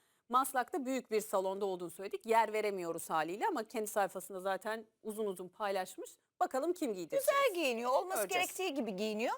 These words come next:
Speaker 2: ama, e,
Speaker 1: En azından
Speaker 2: transparan
Speaker 1: transparan
Speaker 2: giyecek
Speaker 1: değil.
Speaker 2: mi bakalım göreceğiz.
Speaker 1: Yok ya, giymez Tarkan transparan.
Speaker 2: Hiç belli olmaz.
Speaker 1: Ay yok, giymesin.
Speaker 2: Giyme.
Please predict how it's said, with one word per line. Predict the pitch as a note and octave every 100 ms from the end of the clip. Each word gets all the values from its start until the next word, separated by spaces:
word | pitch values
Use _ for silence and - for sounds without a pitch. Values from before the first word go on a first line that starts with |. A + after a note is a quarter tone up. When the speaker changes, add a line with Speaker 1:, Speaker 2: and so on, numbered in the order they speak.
| -
Speaker 2:
ama, | E4 F4+ F4
e, | -
Speaker 1:
En | C#4 C4+
azından | G4
Speaker 2:
transparan | E4+ F4+ - B3 D#4+
Speaker 1:
transparan | D#4+ C4+ G#3
Speaker 2:
giyecek | A3 -
Speaker 1:
değil. | F#4+ F4
Speaker 2:
mi | E4+
bakalım | D4 C#4+ C#4+ C#4+
göreceğiz. | C4 A#3+ G#3+ G3+
Speaker 1:
Yok | B3 C4 -
ya, | F3+ E3+
giymez | F3 A3 A#3+ -
Tarkan | F#3+ E3 E3+
transparan. | D3+ E3 D#3 - D#3+ D3 C#3+ _ G3
Speaker 2:
Hiç | -
belli | G3 F#3 F3
olmaz. | F3 F3 E3+
Speaker 1:
Ay | A#3
yok, | B3 C4+
giymesin. | C4+ B3+ G3 - G3 F#3 _ -
Speaker 2:
Giyme. | C4+ G3+